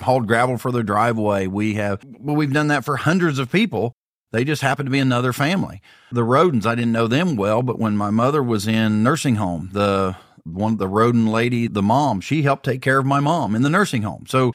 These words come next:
just because we're a small community, we're all entangled together. So then as we learned that this is another local family killed them, it was a big impact. And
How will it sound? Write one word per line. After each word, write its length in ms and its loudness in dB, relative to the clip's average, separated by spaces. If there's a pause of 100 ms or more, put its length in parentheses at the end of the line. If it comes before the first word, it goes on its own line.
(160)
just 200 0
because 320 0
we're 140 0
a 40 -2
small 300 0
community, 720 0
we're 220 2
all 440 2 (120)
entangled 680 0
together. 640 0
So 300 0
then 200 0
as 160 -4
we 160 0
learned 360 4
that 200 -4
this 240 -4
is 360 -6 (160)
another 360 2
local 340 2
family 400 2
killed 320 0
them, 220 0
it 40 -2
was 100 -2
a 40 -4
big 180 -2
impact. 520 -2
And 340 0